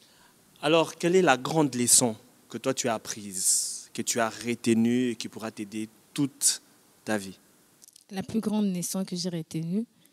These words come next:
Speaker 2: euh, premièrement, d'avoir confiance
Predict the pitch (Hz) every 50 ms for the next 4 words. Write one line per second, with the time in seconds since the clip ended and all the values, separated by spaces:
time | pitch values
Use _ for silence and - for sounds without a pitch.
0 | _ _ _ _ _ _ _ _ _ _ - - 170 180 180 180 180 180 175 175
1 | - - - 196 180 185 180 175 180 180 175 180 202 240 247 - _ _ _ _
2 | _ _ _ _ _ _ _ _ _ _ _ _ _ _ - - 180 190 185 175
3 | 196 190 175 - - 175 185 - - - 170 170 180 175 - - -